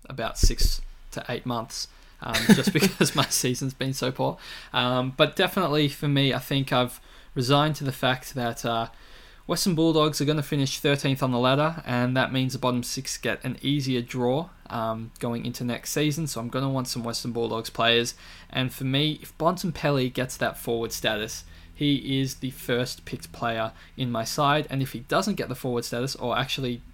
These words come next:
doesn't even matter if he does or doesn't, 'cause it, it's irrelevant, I'm going to pick, uh, Jack Macrae, 'cause he has been bonkers this season, and with an easy draw, I,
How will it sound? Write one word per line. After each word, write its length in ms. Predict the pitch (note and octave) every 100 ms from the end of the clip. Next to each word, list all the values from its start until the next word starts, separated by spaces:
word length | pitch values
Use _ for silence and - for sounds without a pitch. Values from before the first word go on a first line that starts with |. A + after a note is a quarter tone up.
| -
doesn't 240 | B2+ C3
even 180 | B2+ A#2
matter 360 | A#2 A#2 A#2+ A#2 - -
if 160 | -
he 80 | -
does 260 | - A#2 A2+
or 80 |
doesn't, 320 | A2+ B2 A#2+ A#2+
'cause 140 | A#2
it, 80 | A2 - - -
it's 160 | - -
irrelevant, 440 | B2 C3 B2 B2 -
I'm 140 | B2+
going 200 | C3+ C#3
to 40 | B2
pick, 300 | C3 A#2+ -
uh, 200 | - -
Jack 280 | - A#2 A#2
Macrae, 380 | A#2+ A#2+ A#2
'cause 240 | A#2 A#2+ - - - -
he 140 | G3+
has 100 | D#3
been 220 | C#3+ C3+
bonkers 380 | C3 B2 B2 B2
this 120 | B2
season, 440 | - A#2+ B2 B2 A#2+
and 200 | A#2 A2+ - D#3
with 100 | D3
an 140 | B2+
easy 280 | C#3+ C3 B2+
draw, 460 | B2+ A#2+ A#2+ A#2 - - - -
I, 120 | B2+